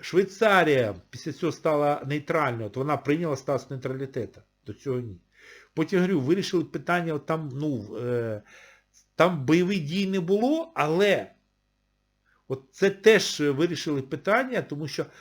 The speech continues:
ну, ці держави хотіли врегулювання, щоб, ну, без війни врегулювати. Тому я говорю, що от цей Вестфальський мир, він дійсно якби охопив тогочасно всю Європу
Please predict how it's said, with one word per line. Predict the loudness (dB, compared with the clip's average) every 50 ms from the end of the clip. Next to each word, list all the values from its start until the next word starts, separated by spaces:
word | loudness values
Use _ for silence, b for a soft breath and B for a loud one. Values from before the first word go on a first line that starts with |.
| B B B B -4
ну, | -2 -2 -2 -4 -6 -14 _ _ _ _ _ _ _ _ _ _ _ _ _ _ _ _ _ _ _ _ _ _ _ _ _ -20 -20 -18
ці | -6 -6 -2
держави | 0 0 0 2 2 2 2 2 0
хотіли | -2 -4 -10 -12 _ 0 2 4 4 4 2
врегулювання, | 0 -2 0 0 0 0 0 -2 -2 -4 -2 0 0 0 0 0 -4 -8
щоб, | -8 -10 -12 -10 -8
ну, | -8 -8
без | -4 -2 -4 -4 -2 -6
війни | -6 -6 -6 -6 -6 -8
врегулювати. | -10 -10 -12 -14 -14 -20 -20 _ _ _ b b b b b b b _
Тому | -6 -4 -2 0
я | 0 0
говорю, | 0 0 -2
що | -2 -2 -6 -6
от | -6 -8 -12 -18 -18
цей | -8 -4 -2 -2 -2 -2 -6 -10 -16 -20 -20 -10 -6
Вестфальський | -6 -6 -6 -6 -6 -4 -4 -4 -4 -6 -10 -10 -8
мир, | -6 -6 -6 -8 -8 b b b b b b b -10
він | -8 -8 -6
дійсно | -6 -8 -8 -8 -6 -4 -2
якби | -2 -2 -2 -2 -4 -4 -4 -4 -8 _ _ _
охопив | -12 -12 -12 -8 -8 -8 -8 -4 -2 -2 -2 -2 -4 -8 -14 -18 -20 _ _ _ _ _ _ _ _
тогочасно | _ -6 -4 -4 -4 -4 -2 -2 -2 -2 -4 -6 -12 -14
всю | -14 -10 -8 -6 -6
Європу | -6 -6 -4 -4 -4 -4 -4 -6 -8 -8 B